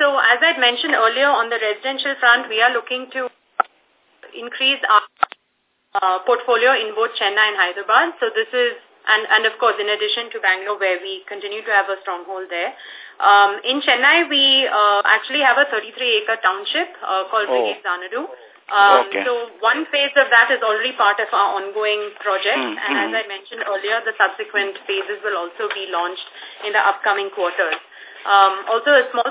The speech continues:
Speaker 1: portion of that is from our Brigade residences at World Trade Center. And we have one or two other parcels that we're looking at further development.
Speaker 2: Ma'am, how's, uh, your, uh,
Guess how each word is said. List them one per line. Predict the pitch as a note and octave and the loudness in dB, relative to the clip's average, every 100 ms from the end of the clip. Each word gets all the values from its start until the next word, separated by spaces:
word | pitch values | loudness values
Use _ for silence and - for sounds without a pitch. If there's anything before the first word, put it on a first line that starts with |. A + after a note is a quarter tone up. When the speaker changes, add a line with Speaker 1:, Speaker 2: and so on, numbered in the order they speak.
| B3+ | -2
Speaker 1:
portion | A3+ C4+ C4 | 0 0 0
of | B3+ | 4
that | A#3 A#3+ | 4 2
is | - | -4
from | A#3+ A3 | -4 0
our | G#3+ G#3 - | 2 0 -2
Brigade | G#3 G#3 A3 | -2 2 2
residences | G#3 F#3+ G3+ G#3 A3+ G#3 | 2 0 -4 -6 -6 -2
at | G3+ F#3 | -2 -2
World | F#3+ F#3 F#3 | -4 -6 -6
Trade | G3+ F#3+ | -8 -8
Center. | F3+ E3+ G#3 D#4 - - - A#3 | -10 -6 -2 -2 -4 -18 -2 0
And | A#3+ | 2
we | C4 | 4
have | C#4 C#4 | 4 4
one | A3+ | 4
or | B3+ | 4
two | C4+ | 4
other | C4+ A#3 A#3 | 2 4 4
parcels | A3 G3 C4 D4 | 4 2 0 -4
that | D#4 | -2
we're | C#4 A3 | -2 -2
looking | G#3+ A#3+ | -4 -4
at | A3 - | -4 -2
further | G3 G3 G3 | -2 -2 -2
development. | F3+ D#3+ D#3+ - - - - F#4+ - D#3+ | -2 -6 -6 -12 -20 -20 -18 -12 -6 4
Speaker 2:
Ma'am, | A3 C4+ | 6 6
how's, | - G#3+ C4 A#3+ | 4 4 6 6
uh, | A3 F3 | 8 8
your, | E3 E3+ C#3 | 8 8 8
uh, | A#2+ B2 | 8 6